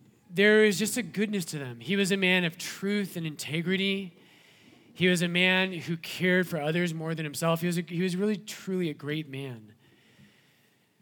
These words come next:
And we'll get to that, a little bit of that in a second. But when I go places, and I, I think you know this about me, but I,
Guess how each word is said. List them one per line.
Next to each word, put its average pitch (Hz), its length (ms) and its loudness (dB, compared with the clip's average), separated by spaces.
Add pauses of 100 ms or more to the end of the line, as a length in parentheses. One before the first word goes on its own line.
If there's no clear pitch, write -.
(1040)
And 175 80 -6
we'll 185 100 -2
get 196 140 2
to 190 120 -4
that, 170 300 2
a - 20 0
little 170 180 0
bit 170 120 0
of 156 80 -2
that 156 200 -2
in 151 60 -8
a 139 40 -10
second. 156 440 -6
But 233 300 6 (560)
when 233 160 2
I 247 180 6
go 247 160 4
places, 196 460 0
and 208 80 2
I, 208 120 4
I 202 140 -2
think 220 240 -4
you 190 100 -4
know 170 160 0
this 175 200 0
about 147 280 -2
me, 156 100 -4
but 180 120 4
I, 208 240 6